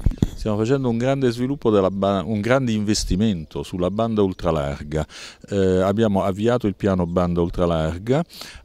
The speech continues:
Nelle zone come queste, in cui gli operatori non vengono spontaneamente, eh, abbiamo, eh, varato, eh, il, i bandi, due, due bandi per,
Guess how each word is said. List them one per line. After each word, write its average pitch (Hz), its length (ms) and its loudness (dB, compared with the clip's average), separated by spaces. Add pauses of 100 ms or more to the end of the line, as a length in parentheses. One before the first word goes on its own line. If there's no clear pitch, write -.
Nelle 117 560 2
zone 92 540 2
come 80 280 -6
queste, 76 760 -8
in 85 280 -8
cui 87 600 -2 (260)
gli 90 160 -4
operatori 92 520 2
non 85 240 -2
vengono 90 480 0
spontaneamente, 78 1400 -4
eh, 87 360 -4
abbiamo, 117 680 -4 (160)
eh, 87 340 -2
varato, 98 720 -2 (380)
eh, 87 600 -2
il, 85 520 -2
i 113 100 -2
bandi, 123 720 -2
due, 113 400 4 (140)
due 117 340 0
bandi 113 760 0
per, 82 960 -2